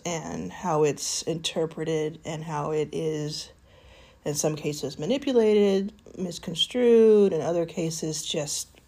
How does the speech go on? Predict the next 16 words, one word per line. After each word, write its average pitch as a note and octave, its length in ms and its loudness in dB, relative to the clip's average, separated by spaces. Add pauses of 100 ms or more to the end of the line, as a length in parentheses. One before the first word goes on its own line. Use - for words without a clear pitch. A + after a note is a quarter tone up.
you D#3+ 140 -6
know, C3 260 -8 (180)
like B2 240 -4 (260)
yesterday's D#3 520 -4
news. G#3+ 400 6 (1000)
Um, F3+ 540 4 (680)
one B3 220 8
thing C4+ 120 4
I A#3 100 8
noticed F#3+ 720 2
is F3 540 0
that E3 600 -2
I F#3 80 0
wanna F3 220 0
first E3+ 280 0
say D#3+ 460 0